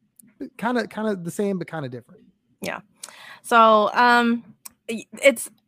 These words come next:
Speaker 2: the Cardinals are not, are no longer in last place in the N L. Let's just, let's just put it that, that way. Um, Cardinals fans are thrilled. Uh, Mets fans also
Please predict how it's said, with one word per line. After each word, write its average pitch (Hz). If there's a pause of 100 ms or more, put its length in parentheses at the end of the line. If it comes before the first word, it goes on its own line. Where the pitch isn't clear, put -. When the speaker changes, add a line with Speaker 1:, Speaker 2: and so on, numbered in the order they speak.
(580)
Speaker 2:
the 220
Cardinals 262
are 214
not, 196
are 214
no 220
longer 180
in 175
last 165
place -
in 180
the 165
N -
L. 50
Let's 185
just, -
let's 208
just -
put 214
it 214
that, 202
that 196
way. 196 (320)
Um, 185
Cardinals 190
fans 185
are 175
thrilled. 247 (640)
Uh, 190
Mets 247
fans 202
also -